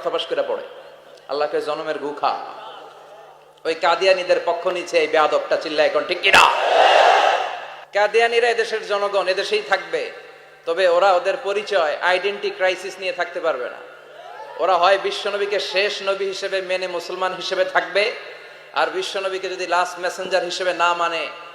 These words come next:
ওরা কোন ধর্মের লোক সেটাও প্রকাশ করে দিতে হবে। চিল্লায় বলেন, ঠিক কিনা? আপনার ইসলাম সহ্য হয় না, আপনার আলেম ওলামা সহ্য হয় না,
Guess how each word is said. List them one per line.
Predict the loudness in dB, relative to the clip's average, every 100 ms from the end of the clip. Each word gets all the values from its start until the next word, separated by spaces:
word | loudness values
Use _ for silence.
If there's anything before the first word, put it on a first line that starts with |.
| -20 -8
ওরা | 0 0
কোন | 0 -2 -2
ধর্মের | 0 0 0 2
লোক | 2 2
সেটাও | 2 2
প্রকাশ | 2 2 0 -2
করে | -2 -2
দিতে | 2
হবে। | 2 2
চিল্লায় | 0 0 2 2
বলেন, | 0 -2
ঠিক | -4
কিনা? | 0 4 4 2 -2 2 4 6 6 4 2 -2 -4
আপনার | -4 -2 -2
ইসলাম | -2 2 2 2
সহ্য | -2 4 8
হয় | 8 8
না, | 8 6 4 -2 -12 -14 -14 -12 -8
আপনার | -4 0 4
আলেম | 4 4 4
ওলামা | 4 6 6
সহ্য | 4 4 8
হয় | 10 10
না, | 10 10 8